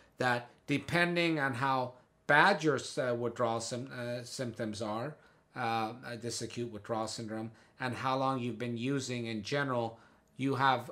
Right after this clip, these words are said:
a higher propensity to relapse while you're going through this versus simply craving for the medication. As you hear addicts often say, users often say, you know, "After a while, I was just doing the drug to remain well so I don't get sick."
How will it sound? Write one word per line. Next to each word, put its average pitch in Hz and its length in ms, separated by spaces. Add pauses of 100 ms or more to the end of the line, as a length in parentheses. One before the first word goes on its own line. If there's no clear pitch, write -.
a 113 40
higher 127 380
propensity 120 680
to - 160
relapse 113 680
while 117 220
you're 110 180
going 123 360
through 110 240
this 101 300 (300)
versus 127 360
simply 117 420
craving 110 680
for 107 120
the 104 80
medication. 101 640 (300)
As 127 200
you 131 100
hear 135 260
addicts 123 440
often 113 320
say, 113 280
users 107 480
often 104 300
say, 104 340 (340)
you 113 120
know, 101 240 (340)
"After 131 240
a 120 80
while, 123 300
I 117 60
was 113 180
just 107 240
doing 110 220
the 98 80
drug 104 400 (340)
to 110 180
remain 101 580
well 98 440
so - 160
I 95 120
don't 98 260
get - 260
sick." - 560